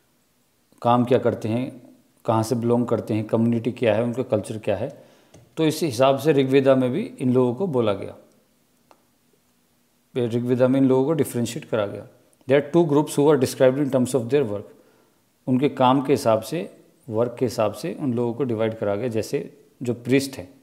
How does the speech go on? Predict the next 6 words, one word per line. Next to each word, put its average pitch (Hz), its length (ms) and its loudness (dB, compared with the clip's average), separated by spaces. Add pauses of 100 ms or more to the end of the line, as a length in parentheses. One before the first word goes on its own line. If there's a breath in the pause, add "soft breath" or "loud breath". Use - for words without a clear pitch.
(540 soft breath)
sometimes 131 440 4
called 131 340 0
Brahmins, 104 500 -4
जो 113 100 -4
प्रीस्ट 127 460 -4
थे, 123 160 -4